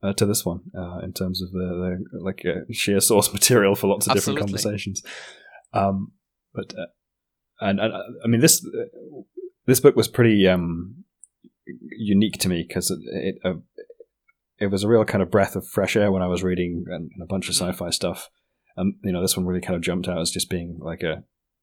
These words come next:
Speaker 1: a great sci-fi book, but, but very unusual in various regards. And, uh,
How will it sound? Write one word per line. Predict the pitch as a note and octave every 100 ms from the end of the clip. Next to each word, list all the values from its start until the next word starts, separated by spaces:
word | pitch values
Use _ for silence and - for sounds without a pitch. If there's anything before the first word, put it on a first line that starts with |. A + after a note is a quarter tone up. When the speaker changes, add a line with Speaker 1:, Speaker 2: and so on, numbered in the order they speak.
| _ _ -
Speaker 1:
a | G2
great | G2 G2 -
sci-fi | - A2 - E2+
book, | E2 C#2 -
but, | - - - -
but | E2 -
very | F#2 F#2 F2+ E2+ - - - -
unusual | F#2 F2 F2+ D2 - - -
in | E2+
various | E2 E2 E2 -
regards. | - D#2 D2+ - - _ -
And, | E2 D#2+ D#2+ F2+ _ _ _ _
uh, | E2 D#2+